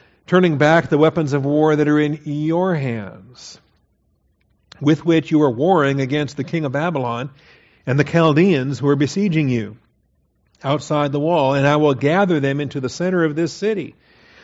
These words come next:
I myself will war against you with an outstretched hand and a mighty arm, even in anger and wrath and great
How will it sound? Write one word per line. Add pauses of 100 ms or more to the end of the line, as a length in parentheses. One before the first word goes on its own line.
(100)
I
myself
will
war
against
you
with
an
outstretched
hand
and
a
mighty
arm, (320)
even
in
anger
and
wrath
and
great